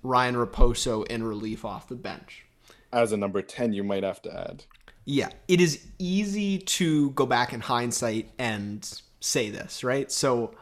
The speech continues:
Speaker 1: I'm, I'm not trying to give myself credit for some brilliant idea, but that's just, that's the thing that comes to mind when I, when I think of Cam. The o-, the only thing I would say is that two little things from Cam's game.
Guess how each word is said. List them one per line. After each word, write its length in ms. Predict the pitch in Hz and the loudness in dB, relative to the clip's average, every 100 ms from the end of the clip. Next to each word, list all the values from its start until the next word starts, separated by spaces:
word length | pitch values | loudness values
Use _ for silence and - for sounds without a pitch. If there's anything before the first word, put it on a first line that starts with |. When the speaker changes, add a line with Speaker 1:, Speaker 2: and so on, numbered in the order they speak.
| - | -8
Speaker 1:
I'm, 100 | 139 - | -8 -4
I'm 80 | 160 | 0
not 160 | 165 - | 2 4
trying 180 | 165 | 4
to 60 | 156 | 4
give 160 | 147 139 | 2 2
myself 480 | 131 - 131 - | 0 2 0 0
credit 340 | - 135 123 - | 0 2 2 0
for 120 | 120 | -4
some 320 | - 120 120 | 0 0 -2
brilliant 600 | 123 135 131 123 117 110 | -4 -4 -2 -2 -2 -4
idea, 460 | 104 107 110 98 - | -6 -6 -10 -10 -8
but 120 | 135 127 | -6 -2
that's 220 | 131 - | -4 -2
just, 260 | 139 - - - | -4 -4 -12 4
that's 180 | 156 143 | 4 6
the 100 | 156 | 4
thing 240 | - 139 | 4 0
that 80 | 127 | 0
comes 280 | - 127 110 | -2 -2 -2
to 60 | 113 | -4
mind 320 | 101 107 110 | -2 -4 -6
when 140 | 110 | -6
I, 140 | 101 - - | -8 -12 -14
when 140 | 135 117 | -6 -6
I 20 | |
think 240 | - 104 | -6 -10
of 100 | 98 | -10
Cam. 300 | - 104 110 | -10 -8 -2
The 140 | 143 170 | 2 4
o-, 160 | 196 - - | 4 -2 0
the 120 | 165 | 4
only 160 | 175 196 | 6 4
thing 200 | 185 151 | 2 0
I 80 | 160 | 0
would 160 | 156 | -2
say 360 | - 151 143 135 | 0 2 2 0
is 200 | 123 135 | 0 -2
that 400 | 120 113 - - _ - - - - - - - - - _ _ - | 0 0 -6 -20 _ -18 -18 -20 -20 -20 -20 -20 -20 -20 _ _ 0
two 220 | 226 214 | 6 6
little 560 | 180 156 160 180 170 151 | 6 6 8 8 6 4
things 300 | 147 135 120 | 0 -2 -2
from 140 | 135 | -6
Cam's 400 | - 131 127 120 | -4 -2 -2 -2
game. 420 | 127 117 117 117 | -2 -2 -2 -8